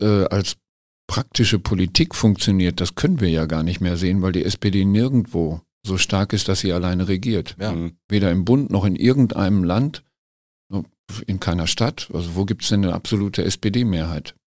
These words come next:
Speaker 3: Mhm.
Speaker 1: Gab's früher hier, wurde irgendwann abgewählt und ist nicht mehr wiedergekommen.
Speaker 2: Ja, früher war es selbstverständlich, ne? Man hat ja immer gesagt, die S P D kann Besen Stier als Kandidaten aufstellen und der wird
Speaker 1: <laughs>
Speaker 2: gewählt. Das war immer so das,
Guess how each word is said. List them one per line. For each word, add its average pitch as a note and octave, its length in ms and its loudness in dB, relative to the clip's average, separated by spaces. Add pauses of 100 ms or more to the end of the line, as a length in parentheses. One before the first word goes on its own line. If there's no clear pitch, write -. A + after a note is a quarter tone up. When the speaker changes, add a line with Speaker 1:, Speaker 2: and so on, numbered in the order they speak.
Speaker 3:
Mhm. E2 60 -8
Speaker 1:
Gab's G2 260 -2
früher B2 420 2
hier, A#2 380 2 (1200)
wurde G#2 300 0
irgendwann F#2+ 400 2
abgewählt G#2+ 580 0
und G#2+ 220 0
ist F#2+ 140 -2
nicht G2+ 180 0
mehr A2 140 4
wiedergekommen. D#2+ 640 -2 (200)
Speaker 2:
Ja, G#2+ 240 -8
früher F2+ 360 -2
war F#2 100 2
es F2 60 -2
selbstverständlich, - 760 -2
ne? A#2+ 140 0
Man F#2+ 320 -2
hat G2 100 -2
ja G2+ 80 2
immer F#2+ 380 0
gesagt, F#2 260 0
die G2+ 60 -2
S F#2 100 -4
P G2 100 -2
D G2 120 0
kann F#2+ 500 -2
Besen G2 260 0
Stier A2+ 240 4
als A#2+ 140 4
Kandidaten A2+ 460 2
aufstellen A2+ 420 4
und G#2 100 2
der G#2 120 4
wird G2 120 2
Speaker 1:
<laughs> - 20 0
Speaker 2:
gewählt. F#2+ 420 4
Das G#2 160 0
war G2 100 4
immer G#2 180 0
so G#2+ 120 2
das, G#2+ 240 0